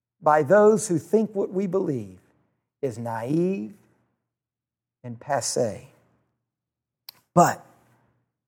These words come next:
we will be blessed by God. His Spirit, in those moments when we suffer, whether it's through mocking or scorn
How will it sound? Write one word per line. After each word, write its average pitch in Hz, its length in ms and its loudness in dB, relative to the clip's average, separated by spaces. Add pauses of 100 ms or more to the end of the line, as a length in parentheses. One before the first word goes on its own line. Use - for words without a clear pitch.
(340)
we 165 180 2
will 175 160 2
be 165 160 2
blessed 170 640 -10 (120)
by 165 160 -10
God. 190 380 -14 (1200)
His - 240 8
Spirit, 233 540 2 (760)
in 190 140 12
those 214 260 12
moments 233 500 8
when 196 200 2
we 214 120 2
suffer, - 600 -8 (320)
whether 190 260 6
it's 190 140 -2
through 165 220 0
mocking 226 720 -4 (200)
or 147 160 -6
scorn 240 840 2